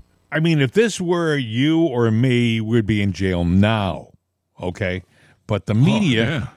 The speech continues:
Speaker 1: the media is whistling by the cemetery. Like, they are just
Speaker 2: Mm-hmm.
Speaker 1: pretending it didn't happen.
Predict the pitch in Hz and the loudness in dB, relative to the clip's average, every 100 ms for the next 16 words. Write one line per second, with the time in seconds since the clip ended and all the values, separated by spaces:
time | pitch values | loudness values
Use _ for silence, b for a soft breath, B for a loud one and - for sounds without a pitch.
0 | _ 147 185 214 180 156 135 107 92 95 | _ -2 0 0 0 0 0 -4 -2 -2
1 | 156 - 156 139 123 113 110 - 110 101 | -2 -2 -2 0 0 -2 -4 -4 -2 -2
2 | 101 87 69 76 - _ _ B B B | -4 -8 -10 -14 -20 _ _ B B B
3 | B B 1077 1077 B B B 143 170 185 | B B -16 -16 B B B -6 -2 -4
4 | - 139 147 151 127 135 123 127 135 139 | -4 -4 -4 -2 0 0 0 -2 -2 -2
5 | 127 92 98 110 95 90 92 - - | -2 -4 -6 -8 -8 -8 -10 -12 -18